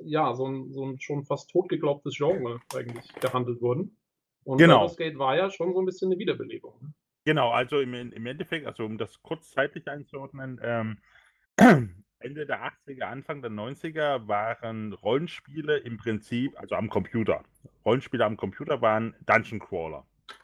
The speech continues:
Speaker 2: ne? Also die, äh, von Westwood, äh, die, ähm,
Speaker 1: Lands of Lore.
Speaker 2: Äh, nee,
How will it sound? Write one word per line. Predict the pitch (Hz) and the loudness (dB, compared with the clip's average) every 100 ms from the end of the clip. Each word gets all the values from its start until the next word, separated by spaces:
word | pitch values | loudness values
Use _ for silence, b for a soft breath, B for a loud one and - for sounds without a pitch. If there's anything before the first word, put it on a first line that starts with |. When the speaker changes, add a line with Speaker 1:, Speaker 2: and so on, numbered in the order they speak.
| B | B
Speaker 2:
ne? | - 82 120 151 | -20 -14 -14 -6
Also | - 202 104 - B B B B B _ | -2 2 2 2 B B B B B _
die, | 110 104 104 104 | 0 2 4 4
äh, | 101 95 98 95 | 2 2 0 -2
von | - 98 95 98 87 87 - _ | -2 -2 0 -4 -6 -10 -18 _
Westwood, | 95 113 160 - 143 165 170 - - - - | 4 6 6 2 -4 -4 -4 -18 -20 -20 -8
äh, | 120 117 117 113 | -4 -2 -2 -4
die, | 107 104 101 101 | -6 -8 -6 -4
ähm, | 101 95 95 92 90 - _ _ _ - - | -4 -4 -6 -6 -10 -12 _ _ _ -20 0
Speaker 1:
Lands | 123 135 | 2 2
of | 139 | 0
Lore. | 143 147 - b b b | 0 0 -8 b b b
Speaker 2:
Äh, | - 147 156 143 131 | 8 10 12 8 0
nee, | 147 190 202 | -4 0 0